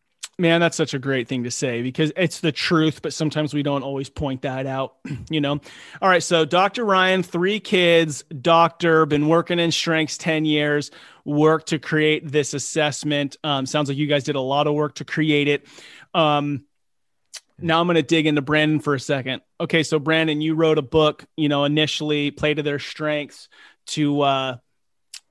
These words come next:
to help parents, you know, in the faith community see their kids through God,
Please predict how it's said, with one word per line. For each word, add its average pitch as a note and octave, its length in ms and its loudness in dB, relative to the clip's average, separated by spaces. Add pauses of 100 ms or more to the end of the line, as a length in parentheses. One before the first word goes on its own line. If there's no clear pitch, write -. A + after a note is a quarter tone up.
(600)
to D#3 160 -6
help D#3+ 300 -2
parents, E3 520 -2
you D#3 100 -4
know, D3 120 -2
in C#3+ 60 -4
the C#3 80 -6
faith C#3+ 300 -4
community C#3 760 -4
see D#3 580 -6
their D3 300 -4
kids D#3 380 -6
through D#3 180 -4
God, D3+ 200 -2